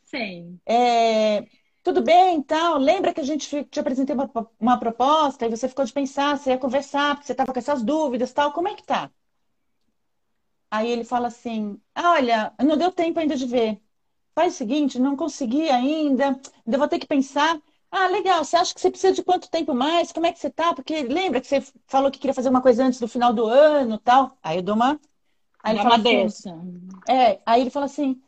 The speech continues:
Speaker 2: "Ah, é verdade, tal. Então faz o seguinte, olha, me, me liga daqui a quinze dias." De novo, mesmo processo.
Speaker 1: Isso.
Speaker 2: Daqui a quinze dias. A única coisa, assim, ele tem que te falar o prazo.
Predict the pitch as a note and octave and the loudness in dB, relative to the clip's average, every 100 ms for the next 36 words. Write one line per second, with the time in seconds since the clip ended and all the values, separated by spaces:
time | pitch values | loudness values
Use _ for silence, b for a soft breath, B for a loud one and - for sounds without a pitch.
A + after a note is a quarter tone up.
0 | _ - F4+ E4+ D#4 B3+ D4+ F4 C#4 C4+ | _ -4 2 4 2 0 0 0 0 0
1 | F4 F4+ G#4+ A4+ A4 D4+ F#4+ F#4 E4+ E4 | 0 0 -2 -2 -2 -2 -2 0 0 0
2 | F4+ - _ _ _ _ E4+ G#4+ C5+ B4+ | -6 -8 _ _ _ _ 2 6 8 6
3 | G4+ F#4+ F#4+ E4+ A3 F#3 D3 - - _ | 0 2 2 2 0 -2 -4 -8 -20 _
4 | _ _ _ _ _ _ _ _ _ _ | _ _ _ _ _ _ _ _ _ _
5 | _ - C3+ A#3+ A#3+ F#3 C#3+ C#3+ F3 G3+ | _ -12 -4 0 0 -2 -4 -12 -2 0
6 | G#3+ A3+ C4 C4+ C4+ - E3+ C3 - D#3+ | 6 6 6 2 -2 -6 -6 -6 -8 -20
7 | D#3+ D#3 - - _ - A3+ D4+ D#4 A3+ | -16 -16 -14 -18 _ -2 0 2 0 -2
8 | A#3 A3+ - _ b b b B3+ A4+ F#4+ | -2 -4 -10 _ b b b 2 2 -2
9 | C#4+ - D#4 D4+ - B3 A3 - - F4 | -2 0 0 -2 -6 -6 -6 -4 0 4
10 | G4 F4+ D4 C4+ - A#3+ G#3+ G#3+ F#3+ D#3 | 4 4 0 -2 0 2 2 0 -4 -4
11 | C#3 C#3+ | -6 -12